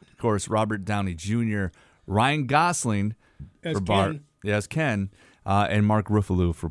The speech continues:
Speaker 1: or Ruffalo from Poor Things.
Speaker 2: It's, uh, been pointed out
Speaker 1: Mm-hmm. I was
Speaker 2: that
Speaker 1: about to get to this.
Speaker 2: Okay, you go ahead.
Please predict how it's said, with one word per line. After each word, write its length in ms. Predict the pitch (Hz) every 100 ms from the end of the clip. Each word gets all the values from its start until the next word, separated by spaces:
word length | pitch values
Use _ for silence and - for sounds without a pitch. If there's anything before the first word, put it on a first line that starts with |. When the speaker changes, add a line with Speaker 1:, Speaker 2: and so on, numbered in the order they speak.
| -
Speaker 1:
or 140 | - 87
Ruffalo 480 | 90 92 90 85 80
from 120 | 82
Poor 200 | - 82
Things. 400 | 80 85 78 - _ -
Speaker 2:
It's, 240 | 180 -
uh, 160 | 175 165
been 220 | 233 165
pointed 420 | 202 208 156 147
out 320 | 170 131 110 - _ _ -
Speaker 1:
Mm-hmm. 340 | 104 104 117 135 _ - _ _ _ _ -
I 80 | 98
was 140 | 156
Speaker 2:
that 80 | 117
Speaker 1:
about 320 | 101 110 -
to 80 | 98
get 160 | 98
to 80 | -
this. 160 | 73 76
Speaker 2:
Okay, 380 | 170 202 165 143
you 140 | 147
go 180 | 147 139
ahead. 180 | 123